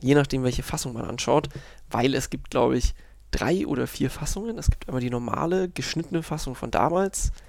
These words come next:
dann gibt es den Director's Cut, dann gibt's nochmal irgendwas dazwischen und es gibt den Final Cut. Der ist dieses Jahr erschienen, ich glaub, zum Jubiläum oder sowas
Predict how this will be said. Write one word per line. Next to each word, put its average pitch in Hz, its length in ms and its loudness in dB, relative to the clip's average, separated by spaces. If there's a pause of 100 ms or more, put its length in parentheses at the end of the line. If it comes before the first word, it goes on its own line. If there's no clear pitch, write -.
(140)
dann 151 260 4
gibt 147 180 0
es - 140 4
den 117 200 0
Director's 117 640 2
Cut, - 340 -2 (280)
dann 123 140 2
gibt's - 240 -2
nochmal 123 300 -4
irgendwas 127 340 -2
dazwischen - 800 -4 (100)
und 208 280 6
es - 160 2
gibt - 180 -2
den 131 160 2
Final 143 480 2
Cut. - 380 0 (320)
Der 127 140 10
ist - 360 0 (120)
dieses 185 260 0
Jahr 143 140 2
erschienen, 160 360 -2
ich 147 120 -6
glaub, - 200 -8
zum 127 240 -4 (420)
Jubiläum 147 540 8
oder 139 140 4
sowas 135 440 0